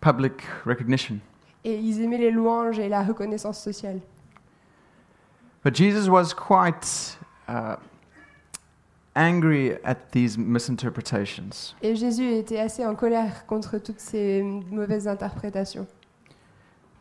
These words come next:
Speaker 1: 'Cause they, they interpreted the, the law,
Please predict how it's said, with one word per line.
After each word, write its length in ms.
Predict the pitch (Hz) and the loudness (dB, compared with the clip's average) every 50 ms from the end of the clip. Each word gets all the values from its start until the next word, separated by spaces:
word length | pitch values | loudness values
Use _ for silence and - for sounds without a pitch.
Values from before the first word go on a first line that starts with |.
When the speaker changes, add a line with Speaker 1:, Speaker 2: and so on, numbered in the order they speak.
| _ _ _ - - _ | _ _ _ -20 -20 _
Speaker 1:
'Cause 200 | - 143 120 117 | 0 0 2 6
they, 360 | - 139 139 135 135 127 - - - - | 6 6 6 6 4 2 0 -4 -12 2
they 100 | - 139 | 4 4
interpreted 680 | 131 135 135 - 180 170 165 - 165 156 - 147 123 110 | 4 4 4 4 4 4 4 2 0 2 2 0 2 4
the, 400 | - 131 127 127 120 120 120 113 110 113 - - - - - - - 123 113 | 4 6 6 6 6 4 2 2 2 2 4 4 4 4 2 -8 -10 0 2
the 100 | 135 123 | 4 4
law, 460 | 120 123 131 135 139 147 160 170 | 6 4 6 4 4 4 2 2